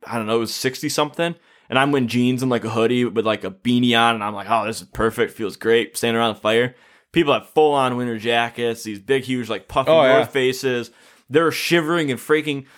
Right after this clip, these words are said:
Speaker 1: they're just, like, freaking out, and they're like, "How are you just standing there in a sweatshirt?" I was like,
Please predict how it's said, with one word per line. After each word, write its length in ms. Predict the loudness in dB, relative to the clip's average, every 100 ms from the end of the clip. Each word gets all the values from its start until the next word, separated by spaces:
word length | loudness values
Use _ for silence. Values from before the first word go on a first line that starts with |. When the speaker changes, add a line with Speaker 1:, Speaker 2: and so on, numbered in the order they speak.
| -20 -20 _ 2
Speaker 1:
they're 180 | 2
just, 220 | 2 -2 0
like, 140 | -2
freaking 420 | -2 -2 -2 0
out, 100 | 0
and 80 | 0
they're 80 | -2
like, 220 | -4 -6
"How 280 | -6 0 2
are 60 | 2
you 160 | 0
just 200 | -4 -6
standing 340 | -2 0 0 0
there 120 | -2
in 60 | -4
a 40 |
sweatshirt?" 400 | -4 -2 0 0
I 40 | -2
was 80 | -2
like, 200 | -8